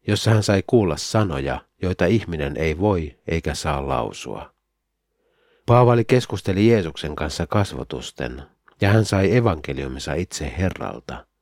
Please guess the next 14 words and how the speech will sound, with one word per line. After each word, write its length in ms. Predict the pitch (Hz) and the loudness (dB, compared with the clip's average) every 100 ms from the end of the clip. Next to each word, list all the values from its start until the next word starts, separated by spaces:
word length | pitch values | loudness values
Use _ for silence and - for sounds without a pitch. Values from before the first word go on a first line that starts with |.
| _ _ _ _ - - - - | _ _ _ _ -20 -20 -20 -4
Siksi 320 | - 165 139 | 4 6 6
Paavali 440 | - 143 113 85 85 | 6 6 6 4 2
saattoi 480 | 101 87 - 78 | 0 0 -2 -4
todeta, 520 | - 95 82 69 67 64 _ _ _ - | -2 -2 -2 -4 -6 -10 _ _ _ -4
että 160 | - | 2
joka 300 | 101 113 95 | 4 4 4
ei 140 | 101 98 | 2 2
seuraa 440 | 131 113 76 69 | 2 2 2 0
hänen 320 | 80 113 87 | 0 0 0
evankeliumiaan, 1120 | 76 95 76 71 65 67 64 65 - 50 64 - _ _ _ _ | -2 -2 -2 -4 -8 -6 -8 -8 -6 -8 -10 -16 _ _ _ _
ei 160 | 113 117 | 4 4
seuraa 440 | - 82 71 71 | 4 -2 -2 -2
Herraa 460 | 71 80 - 67 64 | -2 -6 -6 -6 -4
ollenkaan. 840 | 64 53 - - - 92 92 92 | -4 -4 -8 -12 -10 -10 -10 -16